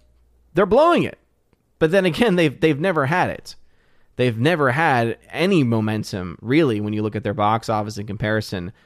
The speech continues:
to others. Gary Banjo said, "With Worthington Tag say, Better Call Saul is like the best ever creative experience." It is seriously a, a solid show. For those that maybe didn't like, uh, who maybe tried watching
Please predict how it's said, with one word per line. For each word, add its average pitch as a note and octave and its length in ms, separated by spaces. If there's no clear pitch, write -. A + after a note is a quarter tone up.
to D#2+ 100
others. G#2 420
Gary C3+ 220
Banjo C#3+ 220
said, D#3+ 100
"With D3 120
Worthington E3 300
Tag E3+ 120
say, F3 100
Better G3 160
Call A3 180
Saul F#3 480
is D3 160
like E3 220
the D#3 100
best D#3+ 380
ever F3+ 240
creative F3 260
experience." E3 480
It - 220
is E3+ 240
seriously D3+ 580
a, A#2+ 140
a C3 120
solid C#3 440
show. - 380
For C#3 100
those D#3+ 300
that D#3+ 140
maybe D#3 260
didn't C#3+ 320
like, C#3 500
uh, A2 300
who A#2+ 160
maybe B2+ 240
tried C#3+ 460
watching C3+ 720